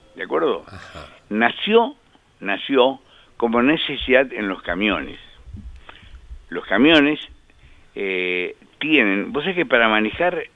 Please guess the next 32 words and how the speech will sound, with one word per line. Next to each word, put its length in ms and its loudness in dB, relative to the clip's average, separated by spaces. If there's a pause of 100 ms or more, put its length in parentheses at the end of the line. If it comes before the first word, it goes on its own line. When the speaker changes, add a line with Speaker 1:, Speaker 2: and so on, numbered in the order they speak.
(140)
Speaker 1:
los 180 -12
cam-, 440 -6
los 120 -4
camiones 340 0
con, 1000 -4 (300)
con 160 -2
algunas 320 0
cajas 220 -4
de 140 2
velocidades 640 0
y 20 -8
no, 300 -4
sin 160 0
comando 380 0
electrónico, 800 -10
Speaker 2:
Sí. 320 -10 (420)
Speaker 1:
tenés 240 0
que 120 -6
ser 200 0
muy 260 2
capaz, 340 0 (840)
muy 200 0
pero 160 0
muy 100 -6
capaz. 300 -10 (480)
¿Por 160 2
qué? 160 0
Porque 460 -2 (180)
además 440 4
de 420 -2
las 300 -2
marchas, 460 0